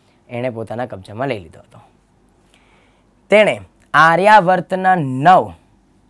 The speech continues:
અને દક્ષિણાવર્તના બાર, આર્યાવર્તનો મતલબ ઉત્તર ભારત અને દક્ષિણાવર્તનો મતલબ દક્ષિણ ભારત, આવા ટોટલ એકવીસ રાજ્યોને જીતી લીધેલા હતા. આવડું મોટું સામ્રાજ્ય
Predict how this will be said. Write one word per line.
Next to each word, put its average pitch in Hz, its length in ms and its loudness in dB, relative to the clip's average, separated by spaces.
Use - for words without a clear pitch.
અને 131 200 -8
દક્ષિણાવર્તના 151 1300 -4
બાર, 123 400 -4
આર્યાવર્તનો 156 680 -2
મતલબ 151 320 -10
ઉત્તર 160 340 -6
ભારત 113 300 -10
અને 127 120 -8
દક્ષિણાવર્તનો 151 680 -6
મતલબ 127 220 -10
દક્ષિણ 160 300 -8
ભારત, 113 280 -10
આવા 143 380 0
ટોટલ 175 440 0
એકવીસ 180 480 -6
રાજ્યોને 127 640 -8
જીતી 127 300 -8
લીધેલા 113 580 -12
હતા. 107 340 -16
આવડું 180 300 2
મોટું 160 260 -4
સામ્રાજ્ય 127 600 -6